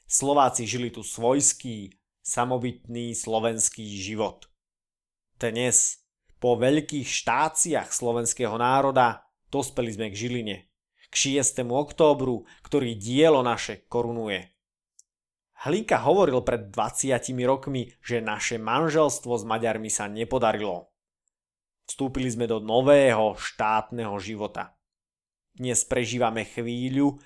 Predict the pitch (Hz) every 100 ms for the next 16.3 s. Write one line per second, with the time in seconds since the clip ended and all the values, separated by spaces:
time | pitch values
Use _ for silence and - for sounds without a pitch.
0 | _ - 117 107 - 113 135 135 - 131
1 | 131 143 160 165 170 165 _ _ - 131
2 | 156 - 147 127 - 110 - 131 139 160
3 | 170 - 131 123 120 - 117 110 120 147
4 | - 139 131 123 117 110 _ - - 95
5 | - 127 131 123 120 - 113 107 101 -
6 | _ _ - 143 135 120 107 101 101 107
7 | 110 110 98 90 - _ _ _ _ _
8 | _ _ _ _ _ _ _ _ _ _
9 | _ _ _ - 117 - 120 135 147 -
10 | 120 104 107 - 131 123 165 190 - _
11 | 160 160 156 - 127 123 - 113 101 143
12 | 165 165 151 - 135 131 120 - 107 120
13 | 131 139 135 139 139 143 143 143 - 117
14 | - 117 101 117 123 135 - 143 139 135
15 | 117 120 - 117 110 - 113 - 120 120
16 | 123 120 107